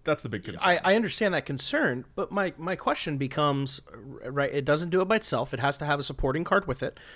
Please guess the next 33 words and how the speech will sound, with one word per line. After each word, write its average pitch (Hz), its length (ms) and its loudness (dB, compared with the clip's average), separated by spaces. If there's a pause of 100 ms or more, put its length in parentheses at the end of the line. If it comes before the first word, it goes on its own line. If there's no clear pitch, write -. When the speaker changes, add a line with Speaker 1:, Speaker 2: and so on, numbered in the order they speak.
Speaker 2:
So 143 240 2
technically 156 580 -2
it's 139 160 -4
a 127 40 -8
two 139 180 -4
card 175 220 2
combo, 120 460 0 (160)
right? 131 320 0 (420)
Uh, 127 240 2
and 135 100 -2
the 135 80 2
deck 135 240 0
is 143 140 0
built 131 340 0
as 170 120 -2
such. - 360 -2
It 123 80 -2
just 120 220 -4
works 120 280 -2
its 131 140 -6
way 123 140 2
up 127 100 -2
the 165 80 -2
ladder 117 360 0 (240)
to - 100 -8
combo 127 340 0
off. 110 280 -2 (440)
But 180 100 2
why 170 260 4
are 220 140 6
we 190 240 6
okay 170 360 2
with, 151 400 2